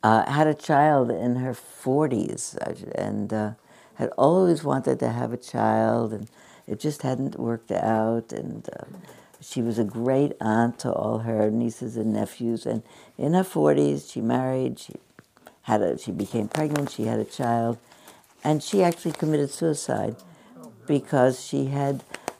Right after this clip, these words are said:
uh, she developed a postpartum depression that had in the middle of it, uh, uh,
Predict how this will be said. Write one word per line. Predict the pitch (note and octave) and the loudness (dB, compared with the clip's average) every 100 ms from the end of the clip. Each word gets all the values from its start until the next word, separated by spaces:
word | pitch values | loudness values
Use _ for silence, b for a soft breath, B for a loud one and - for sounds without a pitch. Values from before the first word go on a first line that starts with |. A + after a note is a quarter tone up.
| - | -6
uh, | - B2 A#2+ - - - - | 0 2 2 -2 -10 -12 -10
she | - C#3+ | -2 -2
developed | - B2+ C#3+ D#3 D#3 | 2 4 6 4 2
a | - | -4
postpartum | - D#3+ D#3+ - D#3 C#3+ | 0 -2 -2 -2 0 0
depression | B2 - C#3 C3+ C#3 C3+ | -4 -4 -4 -2 -4 -2
that | B2 B2 | -2 -2
had | B2+ C#3 C3+ - - B B B - | -4 -2 -2 -4 -12 B B B -2
in | C3+ C#3 | 0 2
the | C#3 | 2
middle | C#3+ E3 F#3+ E3 | 2 2 2 2
of | B2 B2 | 2 2
it, | B2 - b b b b - | 2 0 b b b b -6
uh, | A#2 A#2+ A#2+ B2 - - _ _ _ - | -2 2 2 0 -2 -12 _ _ _ -2
uh, | A2+ A2+ A2 | 0 2 0